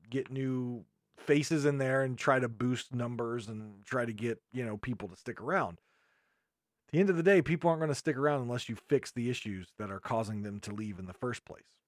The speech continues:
In fact, some new players who've never played Sea of Thieves before, if they have a frustrating combat experience in a P V P combat game,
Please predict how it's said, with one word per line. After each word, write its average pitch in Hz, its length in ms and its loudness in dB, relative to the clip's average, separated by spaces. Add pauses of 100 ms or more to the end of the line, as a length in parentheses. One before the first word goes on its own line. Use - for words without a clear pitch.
(680)
In 127 100 -6
fact, 170 360 8
some 160 180 6
new 156 140 4
players 160 380 6
who've 143 120 2
never 139 220 6
played 185 300 4
Sea 151 180 2
of 117 80 -4
Thieves 131 220 -2
before, 127 440 0 (320)
if 117 100 -4
they 170 120 10
have 196 100 12
a 165 80 10
frustrating 160 580 8
combat 175 420 10
experience 131 580 2
in 123 80 -2
a 113 40 -4
P 170 200 2
V 147 160 2
P 139 180 -2
combat 160 540 6
game, 117 280 -2